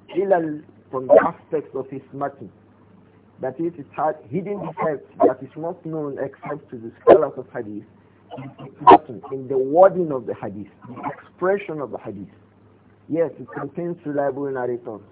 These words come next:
and they are both reported from one another, but it has illa from the aspects. They, one of them said to me that it has nakara. It has things that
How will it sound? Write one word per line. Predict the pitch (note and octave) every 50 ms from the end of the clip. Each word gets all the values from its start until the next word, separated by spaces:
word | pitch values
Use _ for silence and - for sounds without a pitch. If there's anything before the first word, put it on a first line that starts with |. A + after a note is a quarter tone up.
| - _ -
and | A#2+ A#2 A2+ A2+
they | A#2 A#2+
are | A#2+ A#2
both | F#2 F2 G2+ A2 C3+ D#3 D3+ - -
reported | B2 A#2+ - C3 B2+ - C3+ A#2+ A#2 - -
from | B2 A2+ A2 A2
one | A#2+ B2+ C3
another, | A#2+ A#2 A#2 A#2 A2+ G#2+ G#2 G#2+ - - - - _ _ -
but | A2 G#2+ -
it | - - - -
has | C#3+ C#3+ C#3 C#3+ C3+ - - - - _ _ _ - -
illa | C3 C#3 C#3 C#3+ C#3 C#3 C3 A#2+ A#2+ A#2+ - -
from | B2+ A2+ A#2 A2 G2+
the | - -
aspects. | - - - - - - - A#2+ A2+ A#2 - - - - _ -
They, | A#2 A2 A2+ A#2 - -
one | - C#3
of | C3 B2+ A#2
them | A#2+ B2 A#2+ A#2+ -
said | A#2 A2+ - -
to | A#2
me | A2+ A#2 A#2+
that | A#2 A2+ G#2+
it | G2+ - -
has | A2 A#2 G#2+ - - A2
nakara. | A2+ B2 - - - D3+ D3+ D3+ D3 B2 A2+ - - - - - - _ _ _ - - _ - - - _ _ - - -
It | B2 B2 - -
has | D3+ C#3+ D3+ D3 D3 - -
things | F#3 F#3 F#3+ F#3+ G3 F#3+ - B2+
that | B2+ C#3 C3 -